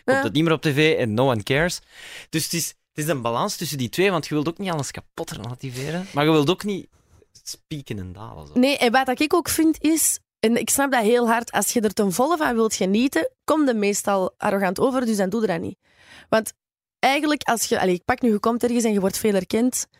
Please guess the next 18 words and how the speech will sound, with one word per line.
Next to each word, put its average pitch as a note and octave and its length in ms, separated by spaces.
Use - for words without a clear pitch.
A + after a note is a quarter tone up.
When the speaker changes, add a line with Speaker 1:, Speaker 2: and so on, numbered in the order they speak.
Speaker 2:
De G3+ 180
lieve G3 500
manier E3+ 440
is - 180
gewoon F#3+ 200
om F3 140
iedereen, F3+ 580
hey, G3+ 280
hallo, G3 440
en G3 140
selfies G3+ 420
en F#3 100
dit F3+ 160
en F3 100
dat. F#3+ 360
Terwijl G#3 460
het G3 140
leuke G3+ 600